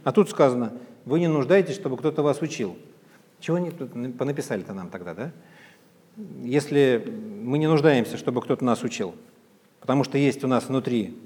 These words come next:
Дух Святой, удостоверение это. Но вот мне кажется, что всё происходит вот как. Есть внутри нас Дух Святой, который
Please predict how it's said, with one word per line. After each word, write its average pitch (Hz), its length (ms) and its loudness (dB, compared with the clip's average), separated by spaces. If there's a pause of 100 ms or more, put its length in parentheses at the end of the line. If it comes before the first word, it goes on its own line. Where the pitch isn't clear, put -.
(260)
Дух 175 220 4
Святой, 143 360 0
удостоверение 139 640 2
это. 123 200 -6 (340)
Но 156 300 2 (420)
вот - 480 0 (720)
мне 147 200 0
кажется, 151 340 4
что 135 520 0 (2500)
всё 170 200 4
происходит 147 500 2
вот 131 180 0
как. - 160 -14 (480)
Есть 165 360 0 (120)
внутри 143 320 0
нас 135 340 -2 (880)
Дух 151 200 2
Святой, 113 280 -6
который 131 640 -2